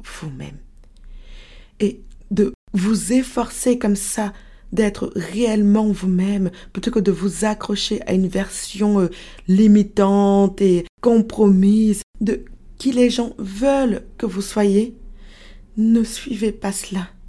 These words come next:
Suivez-vous toujours vous. Écoutez toujours votre intuition. Écoutez votre ressenti. Regardez un peu pour mon cas à moi. Si j'avais suivi ces personnes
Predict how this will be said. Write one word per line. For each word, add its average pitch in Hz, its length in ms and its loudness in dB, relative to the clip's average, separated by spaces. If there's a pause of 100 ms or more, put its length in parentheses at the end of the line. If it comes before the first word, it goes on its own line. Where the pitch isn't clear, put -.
(300)
Suivez-vous 226 640 -2
toujours 233 600 -4
vous. 180 320 -8 (300)
Écoutez 247 460 -4
toujours 220 640 -4
votre 196 300 -4
intuition. 185 520 -6 (480)
Écoutez 220 760 -2 (360)
votre - 340 -4
ressenti. 185 880 -8 (540)
Regardez 202 400 -4
un 202 100 2
peu 185 260 -4 (140)
pour 208 120 0
mon 185 140 2
cas 185 220 -4
à 180 40 0
moi. 165 260 -4 (340)
Si - 180 -6
j'avais 202 240 0
suivi 180 460 -6 (220)
ces - 180 -8
personnes 170 540 -8